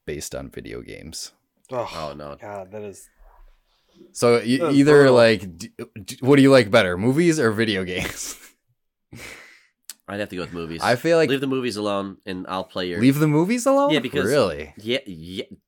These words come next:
Speaker 3: t-, yes, yes.
Speaker 1: So you
Speaker 3: You can
Speaker 1: wanna,
Speaker 3: get rid
Speaker 1: you
Speaker 3: of
Speaker 1: wanna
Speaker 3: Pulp
Speaker 1: play
Speaker 3: Fiction,
Speaker 1: only video?
Speaker 3: Jaws,
Speaker 1: Well,
Speaker 3: Jurassic Park,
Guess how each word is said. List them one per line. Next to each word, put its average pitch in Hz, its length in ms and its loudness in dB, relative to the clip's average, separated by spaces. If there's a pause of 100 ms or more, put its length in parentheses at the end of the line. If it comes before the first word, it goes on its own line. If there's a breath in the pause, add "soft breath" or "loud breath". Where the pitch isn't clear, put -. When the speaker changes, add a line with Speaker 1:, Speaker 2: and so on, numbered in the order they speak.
(300)
Speaker 3:
t-, - 340 -20
yes, - 760 -14
yes. 143 440 -4
Speaker 1:
So - 120 -6
you 120 40 0
Speaker 3:
You 127 40 2
can - 40 2
Speaker 1:
wanna, 123 140 4
Speaker 3:
get 147 80 0
rid 151 80 -2
Speaker 1:
you - 20 0
Speaker 3:
of 117 60 0
Speaker 1:
wanna 120 100 4
Speaker 3:
Pulp 117 100 4
Speaker 1:
play 123 140 4
Speaker 3:
Fiction, 110 220 0
Speaker 1:
only 139 260 2
video? 127 320 2
Speaker 3:
Jaws, 120 120 2
Speaker 1:
Well, 170 380 4 (540)
Speaker 3:
Jurassic 127 340 -4
Park, 123 300 -6